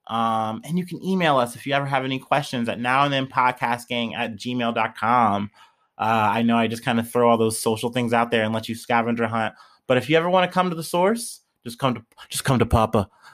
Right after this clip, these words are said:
Um, and we'll, we'll guide you. We'll help you. And plus, we just wanna hear from you. Um, I love getting feedback from you guys. That, that makes our day. That makes my day,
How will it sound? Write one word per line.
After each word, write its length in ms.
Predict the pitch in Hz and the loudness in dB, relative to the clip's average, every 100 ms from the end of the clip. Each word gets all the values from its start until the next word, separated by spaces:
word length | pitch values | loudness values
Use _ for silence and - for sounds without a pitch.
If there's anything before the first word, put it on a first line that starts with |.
| _ _ | _ _
Um, 480 | 123 120 113 107 110 _ | 0 2 2 -2 -8 _
and 100 | 160 | -2
we'll, 140 | 180 | 2
we'll 100 | 175 | 2
guide 320 | 180 127 104 | 4 2 2
you. 80 | 110 | 0
We'll 100 | 135 | 0
help 220 | 160 139 | 2 0
you. 60 | 131 | 0
And 100 | 139 | 0
plus, 140 | 269 | 2
we 80 | 269 | 2
just 80 | 320 | 0
wanna 100 | 320 | 0
hear 220 | 185 240 | 2 0
from 160 | - 165 | 0 0
you. 220 | 127 104 | 0 0
Um, 580 | - 131 131 127 123 123 | 0 4 6 6 4 2
I 100 | 135 | 0
love 480 | 135 139 160 165 143 | 2 6 6 4 0
getting 220 | 151 147 | 0 0
feedback 600 | - 139 151 139 123 117 | -4 -8 -2 0 0 0
from 140 | 120 | -6
you 80 | 113 | -4
guys. 300 | 110 104 101 | 0 0 0
That, 200 | 113 - - _ | -4 -6 -12 _
that 160 | 131 123 | 0 0
makes 240 | 135 127 - | -4 -4 -2
our 120 | 123 | 0
day. 340 | 117 120 135 | 2 2 2
That 100 | 139 | 2
makes 180 | 131 120 | -2 -4
my 260 | 127 120 127 | -2 0 2
day, 520 | 131 135 139 156 - | 2 4 4 0 -4